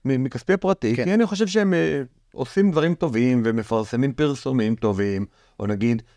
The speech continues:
Speaker 1: אה, ב-, ב-, בית המדרש של הרב אליעזר מלמד,
Speaker 2: Mhm.
Speaker 1: אז, אה, כל סדרת פני הלכה זמינה לכולם, אה, באינטרנט, אה,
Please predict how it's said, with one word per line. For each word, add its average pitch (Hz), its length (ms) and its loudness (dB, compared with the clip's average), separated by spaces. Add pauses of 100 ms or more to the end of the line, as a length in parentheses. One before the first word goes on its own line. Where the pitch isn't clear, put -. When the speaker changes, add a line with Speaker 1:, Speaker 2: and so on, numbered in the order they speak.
(120)
Speaker 1:
אה, 98 100 -2
ב-, 98 80 0
ב-, 98 340 -6
בית 117 160 -2
המדרש 120 380 0
של 110 120 0
הרב 107 320 2
אליעזר 110 400 0
מלמד, 123 480 0 (280)
Speaker 2:
Mhm. - 40 -8
Speaker 1:
אז, 143 80 0
אה, 185 240 0
כל 208 180 2
סדרת 156 380 0
פני 139 180 -2
הלכה 185 460 2
זמינה 147 460 0
לכולם, 156 800 2
אה, 123 120 0
באינטרנט, 156 760 -2
אה, 107 60 -6